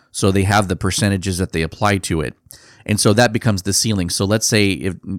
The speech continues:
you know, your house, this, the recovery starts and now your house is worth two hundred twenty thousand dollars. Now your assessed value is gonna go up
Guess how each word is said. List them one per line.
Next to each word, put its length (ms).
you 100
know, 80
your 240
house, 460
this, 340
the 140
recovery 440
starts 400
and 80
now 120
your 120
house 260
is 120
worth 140
two 120
hundred 160
twenty 240
thousand 320
dollars. 300
Now 100
your 160
assessed 300
value 180
is 80
gonna 180
go 200
up 240